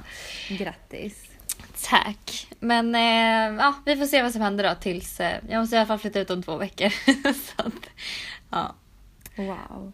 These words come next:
Speaker 1: Men du har
Speaker 2: Mm.
Speaker 1: inte så my-, det är mest kläder du ska flytta, eller? Det är inte så mycket möbler du måste flytta.
Speaker 2: Nej, gud, det är verkligen bara kläder och grejer, liksom.
Speaker 1: En fåtölj var det, va?
Speaker 2: Ja.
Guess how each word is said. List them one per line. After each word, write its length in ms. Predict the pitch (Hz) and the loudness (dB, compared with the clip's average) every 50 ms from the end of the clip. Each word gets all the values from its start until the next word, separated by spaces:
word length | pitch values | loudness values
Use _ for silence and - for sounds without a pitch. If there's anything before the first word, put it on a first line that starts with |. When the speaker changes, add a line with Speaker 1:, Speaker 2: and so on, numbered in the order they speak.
| - | -4
Speaker 1:
Men 140 | - 254 247 | 0 0 2
du 60 | 277 | 2
har 40 | 285 | 2
Speaker 2:
Mm. 80 | 277 240 | 0 -2
Speaker 1:
inte 120 | 214 214 - | -6 -6 -4
så 100 | 262 226 | -2 -2
my-, 120 | 208 196 | -2 -2
det 100 | 202 226 | -4 -4
är 40 | 233 | -4
mest 200 | 233 233 226 - - | -4 -4 -6 -8 -4
kläder 300 | - 226 202 190 175 175 | -2 -2 -2 -2 -4 -6
du 80 | - | -8
ska 140 | 185 - 190 | -8 -8 -10
flytta, 260 | - 175 175 175 - | -8 -8 -10 -8 -8
eller? 120 | 185 - 185 | -6 -6 -4
Det 80 | 185 | -4
är 20 | 185 | -4
inte 100 | 202 - | -6 -6
så 60 | - | -6
mycket 180 | 196 196 214 196 | -6 -6 -4 -2
möbler 420 | 202 202 190 160 - - - - | 0 0 0 -2 -4 -8 -10 -10
du 100 | - - | -8 -8
måste 160 | 196 196 - | -8 -8 -2
flytta. 160 | - 214 214 | 2 6 6
Speaker 2:
Nej, 200 | 208 202 196 196 196 | 8 8 6 6 4
gud, 200 | - 190 165 - - | 2 0 0 2 0
det 100 | 185 196 | 0 2
är 40 | |
verkligen 480 | 185 175 170 - - 185 175 170 170 170 | 2 2 0 0 -4 -4 -4 -4 -6 -2
bara 260 | - 170 151 151 - | 0 2 2 2 -2
kläder 400 | - - 190 - - - - - | -4 -4 -6 -6 -4 -6 -8 -6
och 280 | - - - - - - - - - _ - | -6 -6 -6 -6 -10 -12 -16 -20 -20 _ -8
grejer, 460 | 208 196 196 185 - - - - - - - | -8 -6 -4 -4 -4 -4 -6 -8 -12 -16 -18
liksom. 220 | - - - - - - _ - - - _ - - - - - _ - _ - - - - _ - - - | -18 -18 -16 -16 -18 -20 _ -20 -20 -20 _ -20 -20 -20 -20 -20 _ -20 _ -20 -20 -20 -20 _ -20 -16 -6
Speaker 1:
En 200 | - 247 226 208 | -2 -2 -2 -2
fåtölj 380 | 208 - 202 - 233 196 180 - | -2 -6 -6 -6 -4 -4 -4 -6
var 120 | - - | -10 -12
det, 60 | - - | -10 -10
va? 180 | - - 208 202 - - | -10 -12 -12 -14 -12 -2
Speaker 2:
Ja. 160 | - 208 - | 0 0 0